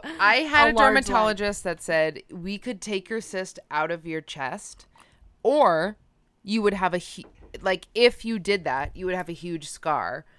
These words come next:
Speaker 1: on your chest,
Speaker 2: Oh,
Speaker 1: like, this
Speaker 2: wow.
Speaker 1: long.
Speaker 2: That would be
Speaker 1: And
Speaker 2: kinda badass, though.
Speaker 1: Yeah, it would be badass. I actually should probably get it taken out, but I
Speaker 2: Does
Speaker 1: don't
Speaker 2: it,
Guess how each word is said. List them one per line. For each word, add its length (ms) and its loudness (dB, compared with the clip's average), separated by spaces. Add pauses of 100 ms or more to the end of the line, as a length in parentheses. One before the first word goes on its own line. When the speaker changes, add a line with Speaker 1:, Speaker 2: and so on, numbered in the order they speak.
(180)
Speaker 1:
on 140 -4
your 120 -4
chest, 260 -4
Speaker 2:
Oh, 20 -2
Speaker 1:
like, 240 -4
this 140 0
Speaker 2:
wow. 140 -2
Speaker 1:
long. 460 0 (400)
Speaker 2:
That 120 2
would 100 4
be 140 0
Speaker 1:
And 100 2
Speaker 2:
kinda 60 2 (100)
badass, 400 2
though. 320 -16 (140)
Speaker 1:
Yeah, 260 -4
it 80 -6
would 140 -12
be 100 -14
badass. 480 -10
I 140 -8
actually 380 -6
should 260 -16
probably 440 -6
get 220 -6
it 120 -8
taken 280 -8
out, 400 -4
but 320 0 (680)
I 440 -2
Speaker 2:
Does 120 -4
Speaker 1:
don't 120 -2
Speaker 2:
it, 140 -2